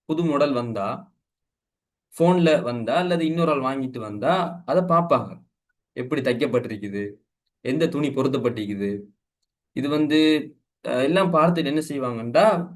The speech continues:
ஒரு ஆராய்ஞ்சு பார்த்துட்டு அவங்க அதை மாதிரி உருவாக்குவாங்க. வீட்ல இருந்துட்டு கடையில வாங்கின ஒரு சட்டையை பார்த்துட்டு, ஒரு போட்டோவை பார்த்துட்டு அவங்க அதை மாதிரி உருவாக்குவாங்க. இப்படி உங்களுக்கு அனுபவங்கள் நீங்க பார்த்திருப்பீங்கன்னு நான் நினைக்கிறேன்.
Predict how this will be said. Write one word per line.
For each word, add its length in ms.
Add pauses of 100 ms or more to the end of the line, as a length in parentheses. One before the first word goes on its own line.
(220)
ஒரு 160
ஆராய்ஞ்சு 440
பார்த்துட்டு 460 (840)
அவங்க 440
அதை 140
மாதிரி 240
உருவாக்குவாங்க. 600 (280)
வீட்ல 360
இருந்துட்டு 420 (480)
கடையில 320
வாங்கின 240
ஒரு 100
சட்டையை 400
பார்த்துட்டு, 600
ஒரு 240
போட்டோவை 380
பார்த்துட்டு 680 (280)
அவங்க 440
அதை 140
மாதிரி 260
உருவாக்குவாங்க. 640 (380)
இப்படி 480
உங்களுக்கு 260
அனுபவங்கள் 500
நீங்க 480
பார்த்திருப்பீங்கன்னு 640
நான் 140
நினைக்கிறேன். 460